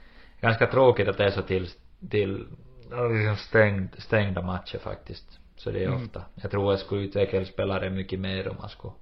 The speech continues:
Speaker 1: skulle gå för det på ett annat sätt, som man faktiskt kör ut i Europa på många ställen.
Speaker 2: Ja, nej, men, eh, det ligger ju någonting i, i, i vad du säger. Det känns som att de, nå, nu är ju inte,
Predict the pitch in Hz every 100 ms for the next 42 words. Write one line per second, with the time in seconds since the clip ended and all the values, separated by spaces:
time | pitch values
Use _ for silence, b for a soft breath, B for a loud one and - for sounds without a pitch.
0 | - - - 110 113 110 104 104 98 98
1 | 92 98 95 92 90 - - - - -
2 | 101 98 95 95 - 98 98 - 90 -
3 | - - 95 95 - 92 92 - 104 -
4 | - - - - - - - - 139 151
5 | 160 - - 139 135 139 139 135 135 127
6 | 127 127 139 131 123 110 123 117 113 -
7 | 123 120 120 - 160 135 120 113 127 120
8 | 113 110 127 - 123 107 120 113 120 113
9 | - B B B B 143 147 151 143 143
10 | 139 -